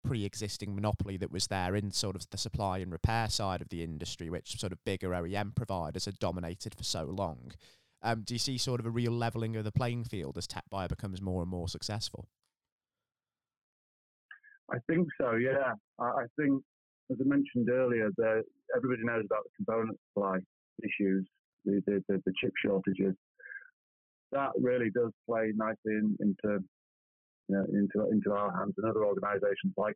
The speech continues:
Speaker 2: ourselves who are, who are selling refurbished products as an alternative to new. At the moment, we've got, we also sell new solutions. You know, we, we sell what's best for the customer, right? So we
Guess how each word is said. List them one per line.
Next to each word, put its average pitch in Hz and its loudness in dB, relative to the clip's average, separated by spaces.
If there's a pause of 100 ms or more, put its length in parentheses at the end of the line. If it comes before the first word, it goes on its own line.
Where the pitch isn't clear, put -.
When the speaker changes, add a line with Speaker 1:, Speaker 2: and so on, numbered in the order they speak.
Speaker 2:
ourselves 98 0
who 101 4
are, 101 2
who 110 2
are 98 2 (100)
selling 110 4
refurbished 117 2 (400)
products 107 0 (100)
as 110 0
an 104 2
alternative 107 2 (140)
to 101 2
new. 104 4 (720)
At 98 0
the 110 4
moment, 120 4
we've 104 2
got, 110 2 (920)
we 127 4
also 123 2 (100)
sell 113 2
new 110 4 (100)
solutions. 104 2
You 110 2
know, 107 2
we, 117 2
we 120 2
sell 165 4
what's 139 2
best - -2
for 101 2
the 104 2
customer, 95 -2
right? 110 0 (400)
So 110 0
we 104 2